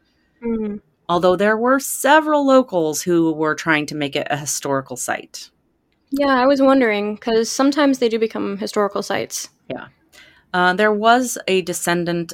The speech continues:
Speaker 2: of the Cosdens who said he, he wasn't bothered that it was torn down because
Speaker 1: Okay.
Speaker 2: it kinda wasn't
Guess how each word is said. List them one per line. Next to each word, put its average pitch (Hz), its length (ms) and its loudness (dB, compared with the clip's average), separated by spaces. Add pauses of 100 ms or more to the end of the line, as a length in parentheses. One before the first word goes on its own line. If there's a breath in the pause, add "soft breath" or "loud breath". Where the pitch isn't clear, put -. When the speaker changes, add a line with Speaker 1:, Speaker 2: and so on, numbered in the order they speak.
(100)
Speaker 2:
of 151 280 -2
the 175 100 -4
Cosdens 196 920 -4
who 170 160 -4
said 139 600 -4 (1160)
he, 151 340 -4 (480)
he 175 140 0
wasn't 156 340 -2
bothered 139 540 -4
that 156 160 -4
it 170 100 -8
was 190 180 -8
torn 190 380 -8
down 180 400 -6
because 143 720 -6
Speaker 1:
Okay. 196 500 -6
Speaker 2:
it - 140 -12
kinda 196 300 -2
wasn't 175 720 -4